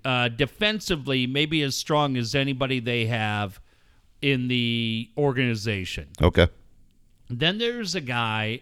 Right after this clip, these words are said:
Speaker 1: a right fielder, and I believe it, uh, Torino Olivares,
Speaker 2: Okay.
Speaker 1: I believe is his name. And as I said to John,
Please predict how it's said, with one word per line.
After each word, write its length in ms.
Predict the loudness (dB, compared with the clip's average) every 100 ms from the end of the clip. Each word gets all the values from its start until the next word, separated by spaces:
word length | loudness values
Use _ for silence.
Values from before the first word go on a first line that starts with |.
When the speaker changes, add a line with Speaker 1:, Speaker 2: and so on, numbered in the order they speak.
| -10
Speaker 1:
a 80 | -10
right 340 | -4 -2 -4 -10 -4
fielder, 640 | -2 0 -4 -8 -10 -14 -18 -20 -20 -20 _ _ _
and 100 | -8
I 80 | -6
believe 720 | -6 -10 -14 -14 -10 -8 -2
it, 300 | 2 2 0 -8
uh, 580 | -8 -6 -4 -4 -6 -10 -16 -20 _ _ -2
Torino 720 | -2 0 -2 -2 -2 -4 -6 _ _ _
Olivares, 840 | 0 2 2 0 0 -2 -4 -8 0
Speaker 2:
Okay. 260 | 0 4 4 2 -4
Speaker 1:
I 60 | -4
believe 340 | -2 -4 0
is 220 | -2 -2
his 220 | -4 -4
name. 360 | -2 -2 -2 -8 -16 _ _ _ _ -20 _
And 140 | 0 2
as 260 | 0 -2
I 140 | -4 -4
said 280 | -4 -2 0
to 60 | -2
John, 560 | 0 2 2 2 -2